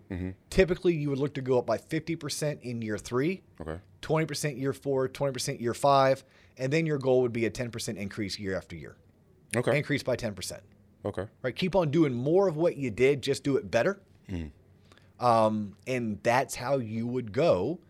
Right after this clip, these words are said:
Speaker 2: from making, think about this. You made sixty-five grand in year one, you made a hundred thirty grand in year two, you made two hundred grand in year three.
Speaker 1: That's not a bad trajectory.
Speaker 2: Two forty in year five, two sixty-five in year six,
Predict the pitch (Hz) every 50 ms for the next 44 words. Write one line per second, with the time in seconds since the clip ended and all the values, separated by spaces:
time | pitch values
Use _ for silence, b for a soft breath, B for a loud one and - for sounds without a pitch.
0 | b b b b b _ - - 135 120 113 113 117 127 143 170 156 - 107 90
1 | 92 117 156 151 - - 190 190 175 113 90 87 82 90 87 82 - - - _
2 | _ _ _ _ _ _ _ _ _ _ _ _ _ - 131 139 147 147 135 131
3 | 117 98 92 - - - - 175 175 - - 185 170 - 165 147 143 127 117 131
4 | 131 127 131 131 120 113 113 110 110 104 104 107 123 147 160 135 123 120 131 127
5 | 123 117 107 101 123 123 123 117 - 131 131 127 123 107 113 117 113 107 107 101
6 | 98 95 98 95 - - - 170 175 113 104 117 117 - b b b b b -
7 | 127 135 120 - - - 151 139 131 127 107 110 110 110 110 107 98 98 92 -
8 | - 107 92 71 - _ - 123 - - 185 190 185 151 117 92 117 123 131 123
9 | - - 95 90 98 120 123 - 90 78 69 69 - - 151 143 - - 147 151
10 | 156 160 156 160 175 165 - 139 131 127 127 120 113 110 107 - 123 113 107 107
11 | 123 175 202 196 - - - _ _ _ _ _ _ _ _ _ _ _ _ _
12 | - - 107 95 - - 101 - - - 110 - - 104 98 104 117 131 135 -
13 | - _ _ _ B B B B B B B - 104 101 92 92 92 - - -
14 | - 127 175 - - - - -